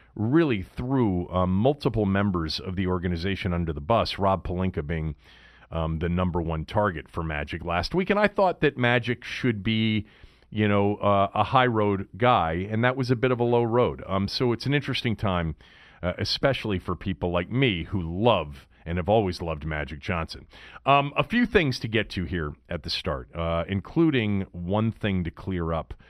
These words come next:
from yesterday's show. Let me mention, by the way, Phil Chenier is gonna be on the show a little bit later on. Uh, we will preview the N B A Finals with Phil today.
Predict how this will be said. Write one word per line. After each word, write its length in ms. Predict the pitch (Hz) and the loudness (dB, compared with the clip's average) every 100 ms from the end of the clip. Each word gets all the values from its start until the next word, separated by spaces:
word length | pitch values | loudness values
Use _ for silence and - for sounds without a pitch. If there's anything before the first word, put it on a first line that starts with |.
| - - _ | -20 -20 _
from 320 | - 101 85 | -6 -2 -2
yesterday's 580 | 80 82 - 87 78 71 | -2 -2 -4 -4 -4 -2
show. 180 | 120 95 | 0 2
Let 160 | 143 | 4
me 80 | 170 | 4
mention, 400 | 139 131 - 87 | 2 0 -2 -2
by 160 | 87 82 | -4 -4
the 40 | |
way, 140 | 82 | -6
Phil 240 | 80 - 139 | -4 0 0
Chenier 380 | - 113 90 71 | 0 0 0 -2
is 100 | - | -6
gonna 160 | 82 | -8
be 100 | 78 | -6
on 100 | 78 | -8
the 60 | 76 | -8
show 360 | - 80 67 - - - - 95 | -6 -6 -8 -12 -20 -20 -14 -4
a 40 | |
little 140 | 107 | 0
bit 200 | 95 92 | 0 0
later 340 | 92 92 87 80 | 0 0 0 0
on. 320 | 80 71 69 - | -2 -4 -8 -6
Uh, 220 | 80 82 | -2 -2
we 180 | 80 87 | -4 -6
will 140 | 80 | -8
preview 420 | - 113 101 95 | -6 -4 -2 -2
the 140 | 85 85 | -4 -2
N 100 | 85 | -4
B 160 | 78 | -4
A 60 | 78 | -6
Finals 440 | - 85 80 76 | -4 -4 -4 -6
with 140 | 78 - | -10 -14
Phil 320 | - 123 107 | -4 -2 0
today. 420 | - 80 76 76 | -4 -6 -6 -6